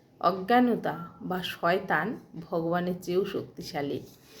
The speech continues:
যথার্থ জ্ঞান কৃষ্ণ ভাবনাময় মহাপুরুষের কাছ থেকেই লাভ করা যায়। তাই এই রকম যথার্থ সদ্গুরু শরণাগত হয়ে কৃষ্ণ ভাবনামৃতের শিক্ষা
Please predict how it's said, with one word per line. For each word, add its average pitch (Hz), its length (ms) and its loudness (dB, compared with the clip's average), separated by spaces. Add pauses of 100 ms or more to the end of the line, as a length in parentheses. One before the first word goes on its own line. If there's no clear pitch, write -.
(480)
যথার্থ 370 440 8
জ্ঞান 262 340 6
কৃষ্ণ 320 460 4
ভাবনাময় 294 640 4 (100)
মহাপুরুষের 285 680 2
কাছ 190 320 4
থেকেই 294 260 4
লাভ 170 260 6
করা 160 200 2
যায়। 147 240 -2 (400)
তাই 214 300 8
এই 226 200 8
রকম 262 340 4
যথার্থ 254 460 2
সদ্গুরু 240 600 2
শরণাগত 214 720 4
হয়ে 254 360 6 (280)
কৃষ্ণ 359 420 6
ভাবনামৃতের 277 760 4
শিক্ষা - 680 2